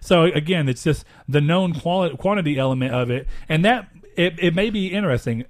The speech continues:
with Horizon being a known quantity now, like, we know what the world is and, and we know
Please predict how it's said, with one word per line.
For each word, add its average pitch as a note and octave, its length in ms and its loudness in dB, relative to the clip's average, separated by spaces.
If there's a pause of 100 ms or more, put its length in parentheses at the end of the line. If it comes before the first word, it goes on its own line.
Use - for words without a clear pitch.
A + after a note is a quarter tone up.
with E3+ 260 0
Horizon G#3 640 0 (460)
being D#3+ 260 0
a D#3 120 0
known C3+ 320 -2
quantity D#3 400 -4
now, C#3 260 -4
like, C3+ 140 -4
we C#3 100 -2
know C#3+ 140 0
what D#3+ 120 -2
the C#3 60 -2
world C3+ 320 -2
is C3 140 -4
and, A#2+ 160 -8
and B2+ 120 -2
we B2+ 60 -2
know C3+ 340 2